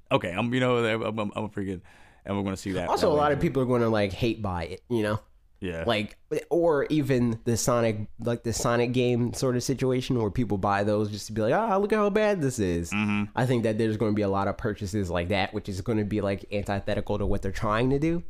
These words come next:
Speaker 2: you know, where it's like, "I'm gonna buy this game so I can hate on it on the internet."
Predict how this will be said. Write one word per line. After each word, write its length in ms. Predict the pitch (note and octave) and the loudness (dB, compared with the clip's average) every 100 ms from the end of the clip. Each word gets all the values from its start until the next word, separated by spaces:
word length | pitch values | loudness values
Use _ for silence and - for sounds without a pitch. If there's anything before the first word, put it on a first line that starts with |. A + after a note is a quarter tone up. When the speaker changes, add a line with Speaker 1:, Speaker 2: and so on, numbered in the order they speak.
| - | -2
Speaker 2:
you 80 | F3 | 0
know, 220 | F#3 F3+ | 2 2
where 140 | E3 | 2
it's 140 | D#3 C3 | 2 0
like, 160 | A2+ - | -2 0
"I'm 140 | G#3 | 0
gonna 200 | B2 G#2 | 2 0
buy 220 | F2+ G2 | 0 0
this 220 | F#2+ F2+ - | 0 -2 0
game 300 | G2+ F#2 F2 | 0 0 0
so 120 | G2 | -2
I 140 | G#2+ | -2
can 160 | G2 E2 | -2 -4
hate 260 | - B2 | 0 2
on 160 | G2+ G2 | 2 0
it 80 | D#2+ | 0
on 160 | F#2+ | -2
the 100 | E2+ | 0
internet." 460 | G2 A2+ F#2 F2 | 2 2 2 0